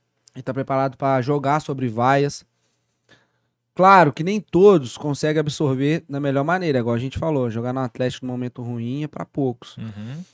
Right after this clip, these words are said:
Speaker 1: Cara, mas eu acho que tem que dividir bem a culpa aí com diretoria, com jogadores, né? Até porque quem forma o elenco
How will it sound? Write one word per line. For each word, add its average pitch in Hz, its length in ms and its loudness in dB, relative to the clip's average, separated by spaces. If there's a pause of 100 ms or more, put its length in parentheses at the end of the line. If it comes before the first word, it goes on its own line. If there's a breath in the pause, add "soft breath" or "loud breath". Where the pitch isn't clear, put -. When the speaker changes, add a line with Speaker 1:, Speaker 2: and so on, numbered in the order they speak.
(120)
Speaker 1:
Cara, 170 160 2
mas 170 180 0
eu 175 60 2
acho 180 200 2
que 196 180 -6
tem 185 160 -8
que 170 40 -10
dividir 175 340 -6
bem 160 240 -2
a 170 80 -2
culpa 143 340 -8
aí 131 140 -2
com 131 120 -12
diretoria, 127 560 -2
com 120 180 -4
jogadores, 123 640 -2
né? 139 160 -6
Até 147 200 -8
porque 160 480 -2 (320)
quem 190 180 -2
forma 156 340 -4
o 156 40 -2
elenco 151 500 -4